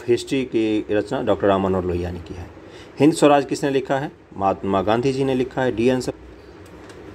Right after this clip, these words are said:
अगले क्वेश्चन पे चलते हैं कि पुस्तक इंडिया विंस फ्रीडम के लेखक कौन है? तो ए के आज़ाद, अबुल कलाम आज़ाद। फ़ोर्टी सिक्स है, इंडिया for इंडियंस किताब किसके द्वारा लिखी गई है? पैंसठवीं बीपीएससी दो हज़ार उन्नीस।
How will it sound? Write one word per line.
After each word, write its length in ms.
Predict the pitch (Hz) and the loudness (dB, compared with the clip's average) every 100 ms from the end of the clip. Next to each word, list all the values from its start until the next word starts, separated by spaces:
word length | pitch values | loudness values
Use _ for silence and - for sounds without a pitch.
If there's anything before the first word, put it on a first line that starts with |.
| - | 2
अगले 220 | 123 175 | 6 6
क्वेश्चन 300 | 202 - 165 | 4 2 2
पे 60 | 156 | 2
चलते 260 | 151 135 | 2 0
हैं 120 | 147 139 | 0 0
कि 60 | |
पुस्तक 360 | 131 147 - 151 | 0 -2 0 -2
इंडिया 220 | 135 139 | 2 4
विंस 260 | 139 131 127 | 4 4 0
फ्रीडम 300 | 131 117 113 | 0 0 0
के 80 | 104 | 0
लेखक 280 | 95 92 - | -2 -4 -4
कौन 240 | 127 143 | -2 0
है? 260 | 139 143 139 | 0 0 0
तो 360 | 117 107 104 98 | 2 2 2 0
ए 80 | |
के 140 | 92 92 | -2 0
आज़ाद, 520 | 90 98 135 151 - - - | 0 4 4 4 0 -8 -8
अबुल 180 | 101 104 | -4 -2
कलाम 280 | 98 92 92 | -2 -4 -6
आज़ाद। 320 | 90 113 139 - - - - - - - - - - - - - | -4 -4 -4 -12 -20 -20 -20 -20 -20 -20 -20 -20 -20 -20 -4 2
फ़ोर्टी 260 | 185 190 | 4 4
सिक्स 380 | 165 151 151 - | 2 2 0 2
है, 200 | 131 131 | 2 4
इंडिया 280 | 135 143 135 | 4 4 2
for 240 | - 127 | 2 2
इंडियंस 400 | 120 120 131 131 | 2 2 2 0
किताब 360 | - 120 110 98 | -4 0 0 0
किसके 240 | 98 - | -4 -2
द्वारा 220 | 117 107 107 | 2 4 4
लिखी 300 | 104 - 104 | 2 0 0
गई 180 | 101 | 2
है? 300 | 104 107 95 | 2 2 2
पैंसठवीं 500 | 87 104 104 120 123 | 0 -4 -2 -2 2
बीपीएससी 420 | 107 104 110 104 117 | 2 2 0 0 2
दो 80 | |
हज़ार 140 | 101 101 | 4 4
उन्नीस। 560 | 101 107 104 90 - | 2 2 0 -2 -8